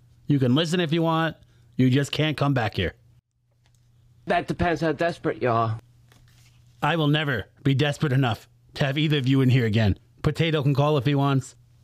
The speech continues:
Speaker 1: You can't even call. And I don't know if this is really, you know, I don't know if it's really been portrayed to the audience at home, but Franklin has been really annoying. Potato's kinda just stupid. Don't, I don't want him here, but Franklin, he can call. Potato can call.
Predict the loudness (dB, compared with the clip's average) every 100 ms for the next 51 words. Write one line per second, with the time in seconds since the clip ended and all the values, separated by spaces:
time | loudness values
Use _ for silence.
0 | _ _ -2 0 0 -2 0 0 0 0
1 | -2 -4 _ _ _ _ _ _ _ _
2 | -4 -2 0 0 0 0 0 2 2 0
3 | -2 0 2 2 2 -2 -14 -20 -20 _
4 | _ _ _ _ _ _ -4 0 0 -2
5 | -2 0 0 0 0 0 0 0 0 0
6 | 0 -2 -2 0 2 2 2 2 2 2
7 | -2 _ _ _ -6 -2 -2 0 0 2
8 | 2 2 4 4 4 2 2 4 2 0
9 | _ _ -4 0 0 0 0 0 0 -2
10 | -2 -2 -2 -6 -10 _ _ _ _ -6
11 | -4 -2 -2 0 0 2 2 2 0 -2
12 | -4 _ _ -8 -4 -2 -4 -6 -6 -4
13 | -2 0 0 -2 0 0 2 0 0 0
14 | 0 -4